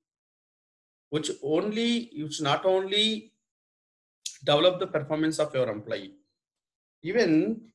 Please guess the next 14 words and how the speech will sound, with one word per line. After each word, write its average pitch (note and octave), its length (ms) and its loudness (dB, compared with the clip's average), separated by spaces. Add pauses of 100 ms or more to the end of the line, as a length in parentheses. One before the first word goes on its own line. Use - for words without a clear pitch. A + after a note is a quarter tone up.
(160)
if D3+ 360 -4
you B3 100 -2
monitor F3+ 600 2
themselves F3 680 2
with G3+ 160 -14
very D3 300 2
closely, D#3+ 880 0 (800)
and D3+ 440 2 (260)
if C#3 180 -10
you A3 220 -6 (100)
planned F#3+ 720 2 (960)
the D3+ 100 4
monitoring D3+ 720 2
process, E3 760 2